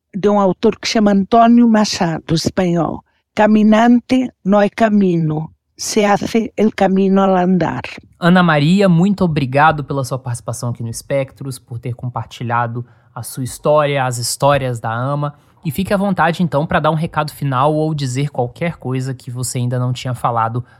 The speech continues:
Speaker 2: para o nosso público.
Speaker 1: Ah, Tiago, eu vou, primeiro eu queria te agradecer, adorei a entrevista, gostei muito, assim,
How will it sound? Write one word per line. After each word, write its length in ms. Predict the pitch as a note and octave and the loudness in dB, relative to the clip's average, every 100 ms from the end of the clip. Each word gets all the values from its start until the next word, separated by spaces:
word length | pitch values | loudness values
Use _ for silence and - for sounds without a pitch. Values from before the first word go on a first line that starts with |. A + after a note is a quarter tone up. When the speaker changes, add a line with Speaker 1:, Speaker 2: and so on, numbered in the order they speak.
| - | -8
Speaker 2:
para 160 | C3 B2+ | -4 -2
o 40 | |
nosso 280 | C3 B2+ - | -4 -4 -8
público. 500 | - G#2+ - - - _ - | -14 -14 -16 -20 -20 _ -2
Speaker 1:
Ah, 360 | A#3+ B3 B3 B3 | 2 4 4 0
Tiago, 540 | - C4+ B3 A3+ G3+ G#3+ | 0 2 4 2 0 -6
eu 260 | - A#3+ A#3 | 0 0 2
vou, 540 | G#3+ C4 B3+ B3+ B3 _ | 0 2 4 2 0 _
primeiro 400 | - A3+ A#3+ C4+ | 0 4 4 2
eu 60 | A#3 | 2
queria 400 | C4+ A3+ A#3 A3 | 2 4 4 2
te 160 | - | -2
agradecer, 720 | G#3 G#3+ G#3 E3 G3+ - - - _ - G3+ B3 - | 0 2 0 0 -2 -2 -12 -16 _ 0 2 2 0
adorei 380 | A#3 G#3 G#3+ A3+ | 2 2 4 4
a 20 | |
entrevista, 1120 | A#3 F#3+ G3 F3+ C#3+ E3+ F#3+ - - A#3 G#3+ _ _ _ _ F#3 | 2 2 0 0 0 0 0 -4 -4 -2 -2 _ _ _ _ -2
gostei 560 | G#3 G3 - - B3+ | 2 2 0 0 2
muito, 800 | B3+ A#3+ A3+ B3 B3+ B3+ A3+ - | 4 4 4 4 6 6 4 2
assim, 840 | G#3 E3 - A3 G3+ G3 F#3+ F#3+ | 0 -2 -2 0 2 0 -2 -4